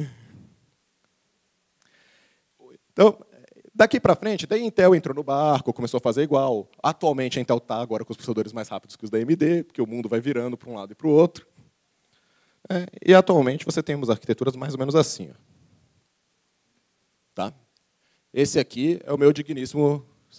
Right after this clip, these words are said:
meu digníssimo servidor que me dá problema e fa-, me faz soltar em palestra. Esse cara. Tá? Ele tem o quê? Ele tem,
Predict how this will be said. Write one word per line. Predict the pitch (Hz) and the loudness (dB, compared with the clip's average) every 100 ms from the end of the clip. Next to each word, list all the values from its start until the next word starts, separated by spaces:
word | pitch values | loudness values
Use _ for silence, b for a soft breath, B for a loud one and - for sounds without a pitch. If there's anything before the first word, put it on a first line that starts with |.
| - _ - | -20 _ -4
meu | 127 | 0
digníssimo | 147 147 151 - | 2 0 -2 -6
servidor | 165 151 135 131 | -6 -2 -2 -2
que | 147 | -2
me | |
dá | 127 | -2
problema | - 143 127 143 | 2 2 2 2
e | |
fa-, | 135 139 | 0 -2
me | 139 | -2
faz | 135 127 | -4 -4
soltar | 135 131 | -2 -2
em | |
palestra. | 123 156 95 - - - _ | -2 -2 -4 -8 -16 -20 _
Esse | 104 - 135 | -6 -6 -6
cara. | 98 - _ _ _ _ _ _ _ _ _ _ _ _ _ _ _ - | -8 -10 _ _ _ _ _ _ _ _ _ _ _ _ _ _ _ -8
Tá? | 107 117 | -4 -4
Ele | 107 | -4
tem | 135 | -2
o | 135 | -2
quê? | - | -2
Ele | 98 95 95 | -8 -8 -8
tem, | 113 113 101 | -8 -8 -10